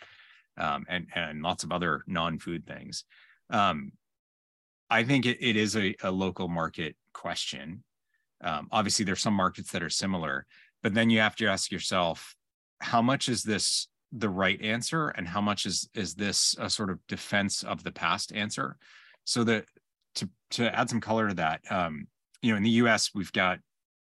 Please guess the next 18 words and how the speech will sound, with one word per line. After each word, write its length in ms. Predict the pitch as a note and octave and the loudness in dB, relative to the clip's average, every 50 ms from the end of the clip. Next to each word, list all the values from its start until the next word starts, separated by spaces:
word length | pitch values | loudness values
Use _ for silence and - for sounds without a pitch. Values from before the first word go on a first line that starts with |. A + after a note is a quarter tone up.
| _ _ - | _ _ -4
in 120 | - G2+ F#2+ | -4 -4 -2
personal 320 | F#2 A#2+ A2 - A#2+ G#2+ | 0 -2 0 2 2 4
lines 200 | G#2 G2+ F#2+ G2 | 4 4 2 0
and 160 | G#2+ F2+ E2 | -2 -4 -4
forty-something 720 | - - - G#2+ G2+ G2+ G2+ F#2 - - G2 E2 - F#2 D#2+ | -6 -6 -4 -2 0 2 2 2 0 0 -2 -2 -2 -4 -4
percent 400 | - - - - F#2 E2+ F2 - - | -4 -4 -2 -2 -2 -2 -2 -4 -4
are 140 | F#2+ E2 - | -4 -4 -4
still 240 | - - G#2+ G2 E2+ | -4 -4 -6 -4 -2
agent 280 | F#2 F2+ D#2+ F2+ E2 - | -2 -4 -4 -4 -6 -6
sold, 380 | - - F#2 E2+ D#2+ D#2 D2 - - - - - - _ _ | -6 -4 -4 -4 -4 -6 -8 -12 -16 -20 -20 -20 -20 _ _
but 100 | - G#2+ | -2 -2
in 60 | G#2+ | -2
commercial 320 | F2 F#2 A2+ A2 - A2 G#2 | 2 2 2 2 2 2 0
lines, 200 | F#2+ F2 E2 - | 0 0 -2 -4
quite 240 | - - G#2 F#2+ | -4 -2 -2 -2
a 40 | F2+ | -2
bit 160 | E2 E2 D2+ | -2 -6 -6
more. 400 | C#2+ E2 D#2 D#2 D2 C#2+ C2+ C#2 | -6 -6 -6 -4 -4 -4 -6 -6